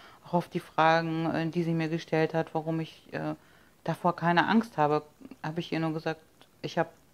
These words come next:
letztes Jahr eine, äh, Lebenskrise hinter mir gebracht,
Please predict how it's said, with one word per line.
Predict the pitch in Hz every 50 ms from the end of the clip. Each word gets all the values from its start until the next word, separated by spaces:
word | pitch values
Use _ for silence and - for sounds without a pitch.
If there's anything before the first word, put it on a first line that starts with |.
| _ -
letztes | - 175 175 175 - 170 160 -
Jahr | - 156 151 151
eine, | 143 147 151 151 151 151 151 - - - - - - - - - _ _ _ _ _ _ _ _ _ _ _ _ _ _ _ _ -
äh, | - 151 151 147 147 147 151
Lebenskrise | 151 170 185 185 185 - - - - 156 147 147 147
hinter | 147 147 - 151
mir | 147 147 147 147
gebracht, | 147 147 143 - 143 151 156 -